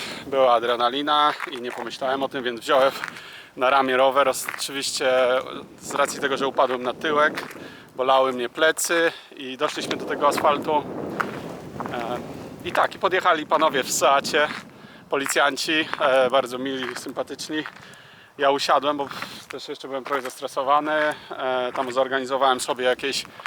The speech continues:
zgarnięcie z trasy, ponieważ,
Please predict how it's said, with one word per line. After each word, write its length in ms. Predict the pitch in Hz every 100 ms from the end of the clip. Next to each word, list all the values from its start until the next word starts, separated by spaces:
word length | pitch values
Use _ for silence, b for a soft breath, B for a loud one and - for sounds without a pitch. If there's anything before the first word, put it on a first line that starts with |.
| B B B
zgarnięcie 920 | 123 139 139 139 147 131 - 135 131
z 120 | 127 -
trasy, 500 | 151 139 - 190 220 B B B B B B B B
ponieważ, 640 | - 143 143 139 - -